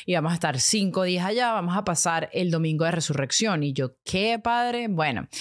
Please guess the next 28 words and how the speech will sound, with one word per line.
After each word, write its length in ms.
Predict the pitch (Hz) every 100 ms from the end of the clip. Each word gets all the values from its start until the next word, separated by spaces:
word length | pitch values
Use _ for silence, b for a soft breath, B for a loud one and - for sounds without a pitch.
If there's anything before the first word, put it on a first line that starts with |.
| B B B B B B
intenté 720 | 202 190 165 185 160 185 180
ver 240 | 190 208
cómo 280 | 202 214 220
podía 300 | 202 180 180
hacer, 460 | 175 277 277 262 220
dije, 420 | 190 151 156 156
"¿Sabes 280 | 151 151 151
qué?". 440 | 233 247 254 - -
Les 200 | 170 165
dije 200 | 156 156
a 40 | 160
las 160 | 185
personas, 400 | 175 160 160 165
"Miren, 380 | 214 240 196 160
yo 140 | 156
grabo 500 | 170 240 254 214 214
esto 320 | 208 208 - 208
y 40 |
aquello", 440 | 202 269 269 247
y 60 | 202
bueno, 240 | 196 165
al 80 | 160
final 460 | 165 214 294 320 -
terminé 640 | - 202 180 170 170 180 -
yendo 500 | 202 202 214 202 226
con 180 | 226 170
estas 280 | 139 185 -
personas. 680 | 208 175 - 170 135 170